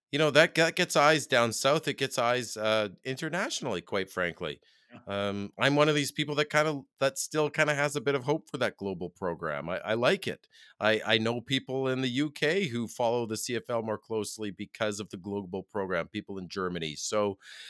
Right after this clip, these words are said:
Speaker 1: um, by the way, hey, David Asplund, I see ya, and, uh, look forward to you listening to the podcast, buddy. How's the beard coming along? But no, for sure. I, uh, as a Bomber fan, I want a three-peat. Is anyone in ten, twenty years going to care if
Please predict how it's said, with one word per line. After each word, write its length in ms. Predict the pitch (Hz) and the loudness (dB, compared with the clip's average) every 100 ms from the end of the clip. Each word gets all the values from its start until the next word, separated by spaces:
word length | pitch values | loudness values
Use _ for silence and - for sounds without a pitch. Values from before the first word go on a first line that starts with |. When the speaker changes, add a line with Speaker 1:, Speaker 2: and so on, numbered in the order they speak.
| - - | -14 -2
Speaker 1:
um, 540 | 101 101 95 95 90 - | 2 2 2 -2 0 4
by 120 | 135 | 6
the 60 | |
way, 140 | 131 120 | 6 4
hey, 120 | 123 | 2
David 320 | 107 113 110 | 2 2 4
Asplund, 400 | 107 101 - 104 | 4 4 0 -2
I 80 | 101 | 0
see 300 | 98 110 110 | -2 -2 2
ya, 160 | 107 98 | 2 2
and, 180 | 95 | 0
uh, 80 | 95 | -2
look 180 | 98 113 | -2 -2
forward 260 | 139 135 117 | 0 0 2
to 40 | |
you 60 | 123 | 0
listening 300 | 120 139 120 | 0 0 -2
to 20 | |
the 80 | 104 | 0
podcast, 460 | 120 117 127 113 - | 2 4 4 2 4
buddy. 240 | 123 120 120 | 4 4 4
How's 200 | 123 113 | 2 0
the 100 | 98 | -4
beard 300 | 120 117 - | -2 -4 0
coming 240 | 120 113 | -2 0
along? 300 | 104 101 98 | 0 0 0
But 200 | 92 107 - - - _ | -2 -4 -8 -20 -20 _
no, 240 | 131 175 156 | 8 10 10
for 160 | - 165 | 6 0
sure. 380 | - 131 98 101 | 4 2 2 0
I, 140 | 120 | -2
uh, 140 | 127 127 - 104 - | -2 -6 -8 -4 0
as 160 | 151 | 2
a 60 | 147 | 0
Bomber 420 | 104 139 185 185 | 2 4 6 4
fan, 520 | - 127 139 185 240 - _ _ _ - | 2 2 4 4 0 -6 _ _ _ 0
I 120 | 139 | 2
want 180 | 214 202 | 4 2
a 40 | |
three-peat. 600 | - 135 160 - 196 185 - | 0 -2 -2 0 -2 -4 -4
Is 200 | 139 147 | 2 4
anyone 400 | 190 196 185 175 | 4 2 0 0
in 140 | 135 | -2
ten, 260 | - 151 151 | 0 0 0
twenty 240 | 147 151 | -4 -4
years 500 | 131 131 143 131 - - _ _ | -2 -2 0 -2 -8 -12 _ _
going 180 | 131 139 | 0 0
to 60 | 127 | 0
care 400 | - 127 135 127 | 0 2 2 2
if 120 | 113 | -2